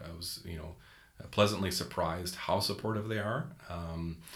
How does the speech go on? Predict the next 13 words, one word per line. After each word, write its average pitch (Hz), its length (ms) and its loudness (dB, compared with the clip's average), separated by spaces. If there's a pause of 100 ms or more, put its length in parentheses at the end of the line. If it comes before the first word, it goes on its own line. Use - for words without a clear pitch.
(120)
and 98 120 6
even 101 220 4
getting 92 240 6
involved 90 560 6
in, 82 340 2
you 90 120 -6
know, 90 60 -4
kind 92 220 -4
of 92 80 -4
their 85 280 2
day-to-day 98 760 2
and, 87 160 2
and, 82 300 -4